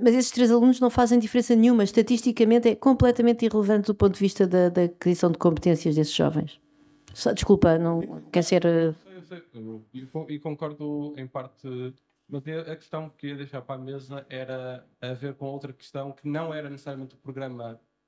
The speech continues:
Speaker 2: e os conteúdos educativos, eh, curriculares, que neste momento estão mais ou menos definidos, que é uma coisa que eu senti falta cá no Porto, embora a minha família depois conseguisse proporcionar muita coisa,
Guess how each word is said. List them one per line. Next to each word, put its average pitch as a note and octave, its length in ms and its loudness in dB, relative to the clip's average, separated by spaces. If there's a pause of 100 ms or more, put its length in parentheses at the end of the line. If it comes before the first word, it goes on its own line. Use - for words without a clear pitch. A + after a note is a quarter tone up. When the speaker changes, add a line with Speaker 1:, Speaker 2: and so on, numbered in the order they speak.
(240)
Speaker 2:
e C#3 60 -12
os C#3+ 60 -12
conteúdos C#3+ 400 -10
educativos, C#3 600 -12 (200)
eh, A2+ 260 -8
curriculares, B2+ 720 -10
que - 100 -14
neste A#2 240 -12
momento A#2 200 -10
estão A2+ 220 -12
mais A2 280 -12
ou A2+ 60 -12
menos A2 200 -12
definidos, B2+ 420 -12 (640)
que C#3 140 -12
é C3+ 40 -6
uma C#3+ 140 -10
coisa D3+ 220 -10
que E3 80 -12
eu D#3+ 80 -8
senti D3+ 280 -10
falta C#3+ 300 -8
cá C#3 140 -8
no C3+ 100 -12
Porto, C3 480 -8 (380)
embora A#2 260 -4
a B2 40 -4
minha B2+ 120 -4
família B2+ 240 -4
depois C3 160 -6
conseguisse C3 300 -10
proporcionar B2+ 440 -10
muita B2+ 240 -10
coisa, C#3 360 -10